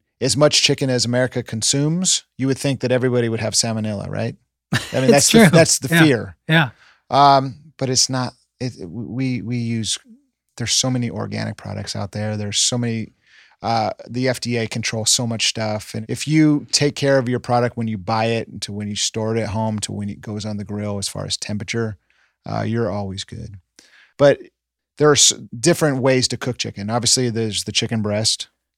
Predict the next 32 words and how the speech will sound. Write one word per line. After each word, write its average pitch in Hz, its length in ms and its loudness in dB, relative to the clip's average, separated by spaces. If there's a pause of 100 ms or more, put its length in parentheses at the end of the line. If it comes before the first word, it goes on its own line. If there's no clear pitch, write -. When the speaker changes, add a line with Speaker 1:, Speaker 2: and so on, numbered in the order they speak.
(760)
Speaker 1:
right? 117 160 0
There's 113 180 -2
the 113 80 -4
bone-on 117 360 0
chicken 113 260 -4
breast. 113 280 0
There's 104 220 -6
the 107 80 -6
boneless 104 380 -4
chicken 98 280 -8
breast. 101 360 -8 (680)
Uh, 117 200 -2
there's 110 180 -4
chicken 120 300 -4
thighs. 113 600 0 (420)
And 113 140 -4
then 113 140 -2
there's 110 260 -4 (320)
kind 127 140 -2
of 107 60 -4
a 113 40 -4
half 120 300 -2
chicken. 107 300 -6
Everybody's 110 460 -4
doing 107 200 -4
this, 101 140 -4
like, 92 120 -10
chicken - 280 -8
under 101 220 -6
a 98 40 -8
brick 98 440 -8
or 101 220 -8